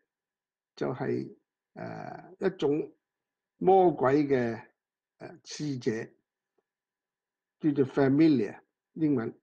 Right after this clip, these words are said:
噉呢，就會呢，呃，假定咗，假設咗你係，呃，巫婆，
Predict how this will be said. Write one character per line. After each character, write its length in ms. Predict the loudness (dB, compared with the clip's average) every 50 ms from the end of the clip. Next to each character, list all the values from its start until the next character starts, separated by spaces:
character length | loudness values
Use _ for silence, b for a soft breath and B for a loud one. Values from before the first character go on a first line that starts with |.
| _ _ _ _ _ _ _ _ _ _
噉 200 | -2 0 4 4
呢， 320 | 6 6 4 2 -2 -8 _ _ -6
就 200 | -4 -2 -2 -2
會 320 | -4 -4 -2 0 2 2
呢， 280 | 2 2 0 -2 -4 -6 _ _ _ -20 -20
呃， 480 | -18 -16 -16 -18 -18 -20 -20 -20 -20 -20 -20 -20 _ _ _ _ _ _ _ _ _ _ _ _ _ _ _ -8
假 220 | -6 -2 0 0
定 300 | 0 0 0 0 -2 -2 -4
咗， 260 | -4 -4 -6 -8 -12 _ _ _ _ _ _ _ _ _ _ _ _ _ _ _
假 220 | -4 -2 0 0 -2
設 200 | -2 -4 -6 -4
咗 240 | -4 -6 -6 -4 -6 -6
你 140 | -6 -6 -8
係， 320 | -6 -8 -8 -8 -8 -10 -14 _ _ _ _ _ _ _ _ _ _
呃， 320 | -16 -16 -14 -14 -16 -18 -20 -20 -20 _ _ _ _ _ _ _ _ _ -20 _ _ _ _ _ -10
巫 180 | -8 -6 -6 -8
婆， 380 | -8 -12 -14 -14 -14 -16 _